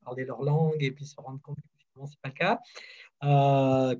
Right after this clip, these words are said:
que le marché est très dense aussi, très, euh, je veux dire, très actif. Euh, donc, euh, c'est, c'est un marché où il y a très peu de, de chômage, en fait, la Thaïlande. Donc, ils ont, ils peuvent aller travailler. Il y a Google qui recrute, il y a Facebook qui recrute. Donc,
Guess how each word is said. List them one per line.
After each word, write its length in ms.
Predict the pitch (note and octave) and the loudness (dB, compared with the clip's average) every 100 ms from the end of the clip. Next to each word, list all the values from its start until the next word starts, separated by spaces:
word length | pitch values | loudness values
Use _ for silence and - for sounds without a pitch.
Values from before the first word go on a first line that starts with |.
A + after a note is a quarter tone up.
| - | 0
que 100 | F#3+ | 4
le 120 | E3+ | 4
marché 360 | E3 D#3+ - E3+ | 4 2 2 2
est 100 | D3+ | 2
très 200 | - E3 | 0 2
dense 400 | F#3 A3+ - D3 | 2 0 -6 -8
aussi, 340 | D3 - F3 | -8 -8 -14
très, 260 | - E3+ E3 | -4 2 4
euh, 200 | D3+ C#3+ | 4 2
je 80 | |
veux 60 | C#3+ | 2
dire, 140 | D3 | 0
très 200 | D3 D#3+ | 2 2
actif. 480 | D#3 D3+ E3 G#3 - _ _ _ _ _ - | 0 -2 -6 -8 -10 _ _ _ _ _ -10
Euh, 500 | B2+ B2+ B2 B2 B2 | -6 -4 -4 -2 -4
donc, 400 | A#2+ D3 D3 D3 | 0 2 2 0
euh, 720 | C3+ B2+ B2 A#2+ A#2+ B2 C3+ C3+ | -2 0 -2 -2 -2 -4 -10 -12
c'est, 220 | - C#3 | -8 -6
c'est 120 | - C#3 | -2 0
un 20 | |
marché 260 | - - | 0 2
où 40 | E3 | 4
il 60 | |
y 40 | - | 4
a 40 | |
très 200 | - D3 | 2 0
peu 140 | D#3+ D#3+ | 0 0
de, 320 | C#3 B2+ B2 | 2 0 -6
de 80 | A#2+ | -14
chômage, 440 | - C3+ E3+ F#3 | -6 -2 -2 -2
en 60 | C#3+ | -6
fait, 160 | D3 C#3+ | -6 -8
la 80 | B2 | -8
Thaïlande. 380 | B2+ C#3+ G3 G3 - - - _ C#3 | -6 -2 -2 -2 -10 -20 -20 _ 2
Donc, 340 | E3+ G3 G3 | 4 6 2
ils 200 | C#3+ D3+ | 0 4
ont, 280 | E3+ F3 F3 | 6 6 4
ils 140 | D3 | 2
peuvent 200 | D3 D#3+ | 4 4
aller 160 | D3+ D3 | 4 2
travailler. 640 | - C3+ C3 C3 D3 E3+ | 2 -2 -2 -4 0 2
Il 80 | E3+ | 2
y 40 | A#2+ | -2
a 60 | |
Google 400 | A#2+ D3 D3 D3 | -2 4 4 4
qui 100 | C#3+ | 0
recrute, 400 | A#2+ B2 E3 E3+ | -6 -6 -6 -4
il 40 | D3 | -4
y 20 | |
a 40 | |
Facebook 360 | - C#3+ D3 E3 | -4 -6 -6 -8
qui 100 | C3+ | -8
recrute. 440 | C3 - E3+ F#3 | -10 -10 -6 -4
Donc, 140 | D#3 | -4